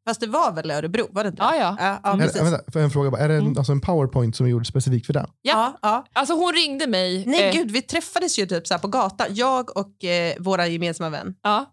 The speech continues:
Speaker 1: Malin.
Speaker 2: Mm.
Speaker 1: Eh, och så pratade vi om det här. Och sen tio minuter senare så har hon gjort värsta proffsiga powerpointen om det här och gjort någon sån här marknadsundersökning på hur underlaget ser ut i Örebro för
Speaker 2: Singelmän.
Speaker 1: singlar.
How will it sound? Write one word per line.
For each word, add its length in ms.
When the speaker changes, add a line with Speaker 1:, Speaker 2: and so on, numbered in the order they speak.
Speaker 1:
Malin. 420
Speaker 2:
Mm. 920
Speaker 1:
Eh, 80
och 100
så 80
pratade 300
vi 100
om 120
det 60
här. 240
Och 60
sen 280
tio 160
minuter 180
senare 260
så 120
har 80
hon 140
gjort 220
värsta 300
proffsiga 420
powerpointen 720
om 220
det 60
här 140
och 60
gjort 220
någon 120
sån 80
här 60
marknadsundersökning 840
på 220
hur 440
underlaget 720
ser 260
ut 260
i 40
Örebro 380
för 380
Speaker 2:
Singelmän. 640
Speaker 1:
singlar. 260